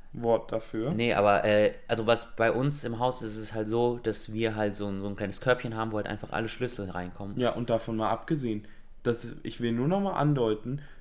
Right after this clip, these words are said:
Speaker 1: nur weil du keinen Schlüssel brauchst
Speaker 2: Ich hab, natürlich brauche ich trotzdem einen Schlüssel.
Speaker 1: Ja, weil du behindert bist.
Speaker 2: Naja, wenn ich Auto fahre, brauche ich einen Schlüssel.
Speaker 1: Ja, wenn du, aber dann geht, das ist ja was völlig anderes. Ich hab meinen Autoschlüssel noch nie gesucht.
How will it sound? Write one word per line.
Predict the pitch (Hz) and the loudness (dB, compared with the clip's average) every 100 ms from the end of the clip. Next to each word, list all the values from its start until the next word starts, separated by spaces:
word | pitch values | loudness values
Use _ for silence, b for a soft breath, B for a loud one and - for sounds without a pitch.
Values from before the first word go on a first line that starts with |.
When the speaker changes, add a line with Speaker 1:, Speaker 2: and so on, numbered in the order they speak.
| - | 2
Speaker 1:
nur | 147 156 | 4 6
weil | 135 127 | 6 4
du | - 190 | 0 -4
keinen | 180 147 139 139 | -2 0 0 -2
Schlüssel | - 151 160 143 131 - | 2 2 2 0 -2 -2
brauchst | 131 170 151 160 214 110 | 6 6 6 2 0 -4
Speaker 2:
Ich | 113 | 0
hab, | 110 - 107 | -2 -2 -2
natürlich | 113 165 160 | 0 0 -2
brauche | 98 95 | -2 -2
ich | |
trotzdem | - 95 92 | -4 -10 -8
einen | 90 | -8
Schlüssel. | - 90 - 90 - b b - - - - - - | -8 -10 -10 -12 -12 b b -16 -16 -16 -16 -14 -6
Speaker 1:
Ja, | |
weil | 101 | -6
du | 98 | -4
behindert | 104 107 127 92 - | -4 -2 -2 -2 -6
bist. | - - - - 101 | -14 -14 -14 -14 -12
Speaker 2:
Naja, | 101 98 92 | -8 -6 -4
wenn | 95 | -4
ich | 90 - - | -6 -8 -4
Auto | 98 107 | -4 -4
fahre, | 107 107 113 139 147 - - - - | -6 -6 -4 -6 -8 -16 -16 -16 -8
brauche | 98 104 | -4 -4
ich | 110 | -4
einen | 123 | -8
Schlüssel. | - 127 110 90 - - | -4 -2 -2 -6 -12 -4
Speaker 1:
Ja, | 117 127 117 117 | 2 4 4 4
wenn | 127 | 2
du, | 127 - | 2 2
aber | 117 117 | 0 2
dann | 117 113 | 0 2
geht, | 131 127 - | 0 -2 -4
das | 120 - | -4 -4
ist | - | -6
ja | 110 101 | -6 -4
was | 98 | -4
völlig | - 113 113 | -2 -2 -2
anderes. | 107 101 101 | -4 -4 -4
Ich | 110 | -4
hab | 107 | -2
meinen | 107 | -2
Autoschlüssel | 113 127 - 120 120 | -2 -6 -8 -8 -6
noch | 110 117 | -4 0
nie | 139 | 0
gesucht. | 131 117 101 - | 0 -4 -6 -8